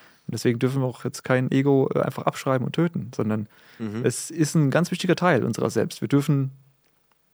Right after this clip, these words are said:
Speaker 1: ich hab das im Buch so ein bisschen als einen Sparringspartner bet-, äh, beschrieben, dass du d-, ein Boxer kann ja so viel am Sandsack trainieren, wie er will.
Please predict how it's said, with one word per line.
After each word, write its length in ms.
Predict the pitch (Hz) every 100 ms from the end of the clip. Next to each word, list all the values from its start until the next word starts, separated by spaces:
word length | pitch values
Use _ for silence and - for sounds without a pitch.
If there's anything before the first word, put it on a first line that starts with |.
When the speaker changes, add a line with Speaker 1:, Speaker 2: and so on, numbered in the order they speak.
| -
Speaker 1:
ich 120 | - -
hab 100 | -
das 100 | 120
im 120 | 117
Buch 200 | 120 139
so 100 | -
ein 60 | 127
bisschen 280 | 131 135
als 280 | 113 110 -
einen 80 | 117
Sparringspartner 880 | - 131 147 - 131 135 131 123 127 -
bet-, 220 | - -
äh, 240 | 120 120
beschrieben, 480 | 117 123 - 104 101 - - - - - - _ _ _
dass 180 | 110 -
du 120 | 123
d-, 100 | 123 - _ _ _ _ -
ein 100 | 135
Boxer 580 | 151 - 175 165 156 - _ _ _ _ -
kann 160 | 156
ja 40 | 156
so 120 | 147
viel 200 | 165 165
am 120 | 135
Sandsack 400 | - 196 170 165
trainieren, 420 | 156 151 180 170
wie 80 | 160
er 120 | 156
will. 260 | 170 110